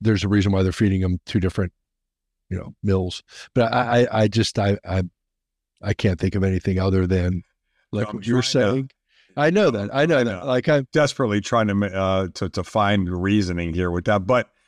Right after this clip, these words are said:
Speaker 2: but you,
Speaker 1: I'm
Speaker 2: you very
Speaker 1: saying, I'm saying, let's, let's say that that's, that probably
Speaker 2: Thank
Speaker 1: could,
Speaker 2: you,
Speaker 1: that's probably
Speaker 2: Sullivan.
Speaker 1: right. I had some of the, he was wise, so
Speaker 2: He was very wise, and, and, and, and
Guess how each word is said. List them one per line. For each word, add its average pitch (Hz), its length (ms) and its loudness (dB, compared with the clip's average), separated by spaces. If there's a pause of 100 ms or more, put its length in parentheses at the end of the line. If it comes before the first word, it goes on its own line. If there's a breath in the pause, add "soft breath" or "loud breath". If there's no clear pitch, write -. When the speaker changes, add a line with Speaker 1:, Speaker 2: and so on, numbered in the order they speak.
(160)
Speaker 2:
but 110 200 0
you, 110 200 2
Speaker 1:
I'm 247 180 4
Speaker 2:
you 101 80 0
very 95 180 2
Speaker 1:
saying, 320 240 -8 (360)
I'm 143 200 -2
saying, 147 360 2
let's, 123 600 -4
let's 123 260 2
say 135 220 2
that 151 160 -2
that's, - 600 -6
that - 200 -8
probably 139 460 0
Speaker 2:
Thank 117 100 -2
Speaker 1:
could, 123 120 -2
Speaker 2:
you, 107 60 -2
Speaker 1:
that's 101 200 0
probably 95 320 -2
Speaker 2:
Sullivan. 92 280 -4
Speaker 1:
right. 95 140 -8 (360)
I 120 40 0
had 107 100 2
some 135 140 2
of 120 80 4
the, 117 80 2 (140 loud breath)
he 180 100 2
was 220 160 2
wise, 233 540 0
so 143 580 -2
Speaker 2:
He 143 80 -2
was 135 160 2
very 175 260 2
wise, 147 480 2
and, 131 160 0
and, 127 220 2
and, 120 280 0
and 120 360 0